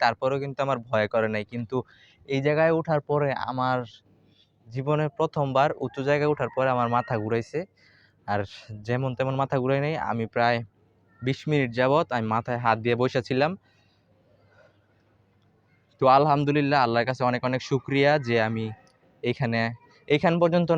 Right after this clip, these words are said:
নামতে পারছি, আর কোনো টেনশন নাই। তো আসেন আপনাদের সামনের দিকটা দেখাই। তো গাইস দেখো, আসলে জায়গাটা আসলে খুব সুন্দর, যত দেখি ততই ভাল লাগে।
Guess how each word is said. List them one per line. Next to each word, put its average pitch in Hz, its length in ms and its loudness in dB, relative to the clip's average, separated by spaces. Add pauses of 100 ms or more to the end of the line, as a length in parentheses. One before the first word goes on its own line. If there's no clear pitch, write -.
নামতে 143 280 2
পারছি, 175 300 2 (400)
আর 120 60 0 (100)
কোনো 147 220 0
টেনশন 131 400 -2
নাই। 180 120 0 (2250)
তো - 60 0 (100)
আসেন 139 180 0 (100)
আপনাদের 123 320 -2
সামনের 123 300 0
দিকটা 117 260 -2
দেখাই। 117 240 0 (1300)
তো - 140 -4
গাইস 123 180 0 (100)
দেখো, 120 240 -2 (360)
আসলে 110 320 -4 (1080)
জায়গাটা 117 460 -2 (140)
আসলে 120 220 -4 (120)
খুব 117 100 -2 (120)
সুন্দর, 120 280 -2 (120)
যত 107 140 -2 (140)
দেখি 127 260 -4
ততই 123 340 -2
ভাল 113 120 2 (100)
লাগে। 117 240 -2